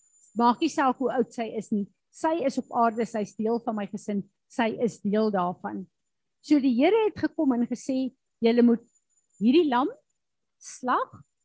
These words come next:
julle moet die bloed aan die deurposte smeer, en dan moet daai lam gebraai word." Nou,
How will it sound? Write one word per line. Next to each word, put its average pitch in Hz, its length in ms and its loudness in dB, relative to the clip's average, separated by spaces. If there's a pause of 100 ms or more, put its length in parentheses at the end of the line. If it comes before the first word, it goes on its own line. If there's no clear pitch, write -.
(140)
julle 214 180 0
moet 226 100 2
die 214 140 -2
bloed 269 220 0
aan 247 200 0
die 233 280 -2 (300)
deurposte 269 680 -2
smeer, 302 500 -2 (1000)
en 240 160 2
dan 240 200 2
moet 453 160 -2
daai 262 200 0
lam 233 220 0
gebraai 214 540 -2
word." 202 280 -6 (640)
Nou, 220 80 0